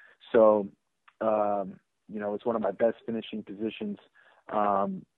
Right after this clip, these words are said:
it's pretty much instinctive. I, I can attack both sides, both arms. I have a couple, uh, like, you know, main ways I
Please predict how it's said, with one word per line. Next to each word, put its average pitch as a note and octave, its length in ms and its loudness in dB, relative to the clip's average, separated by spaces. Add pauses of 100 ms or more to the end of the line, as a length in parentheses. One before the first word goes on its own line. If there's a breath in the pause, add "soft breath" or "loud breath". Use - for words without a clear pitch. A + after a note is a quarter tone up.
(220)
it's G#2 220 -8
pretty A#2 180 0
much A2 200 -2
instinctive. A#2+ 760 0
I, A2 120 -4 (120)
I G#2+ 40 -6
can G#2 140 -6
attack G#2+ 380 -6
both G#2+ 280 0
sides, A2+ 380 0
both G#2+ 200 -4
arms. A2 380 -4 (380 soft breath)
I G2 100 -4
have G#2 120 -2
a G3+ 40 -8
couple, F#3+ 360 -2 (840)
uh, F#2 480 0 (120)
like, F#2+ 260 -10 (560 soft breath)
you - 100 -8
know, G2 140 -2
main A#2 500 0
ways B2 280 4
I A#2+ 140 6